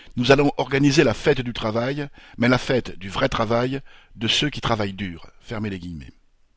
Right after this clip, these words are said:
Le voilà donc qui appelle à un rassemblement ce jour-là, place du Trocadéro à Paris.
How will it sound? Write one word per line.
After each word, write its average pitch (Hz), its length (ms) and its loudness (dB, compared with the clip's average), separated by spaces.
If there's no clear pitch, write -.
Le 139 140 0
voilà 147 200 8
donc 175 360 0
qui 120 120 0
appelle 123 320 4
à 113 120 4
un - 20 0
rassemblement 123 680 2
ce 135 200 -2
jour-là, 123 320 0
place 117 200 0
du 113 80 -8
Trocadéro 117 640 -2
à 113 80 -4
Paris. 87 320 -8